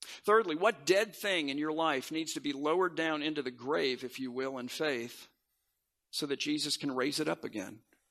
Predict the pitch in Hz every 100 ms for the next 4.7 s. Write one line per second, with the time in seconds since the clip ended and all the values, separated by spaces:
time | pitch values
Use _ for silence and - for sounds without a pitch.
0 | _ _ _ _ 208 143 - 127 123 131
1 | 135 147 151 175 117 127 117 110 120 131
2 | 156 170 - - 120 123 120 120 135 143
3 | 135 139 127 120 - 127 143 165 156 -
4 | - 143 127 131 143 160 156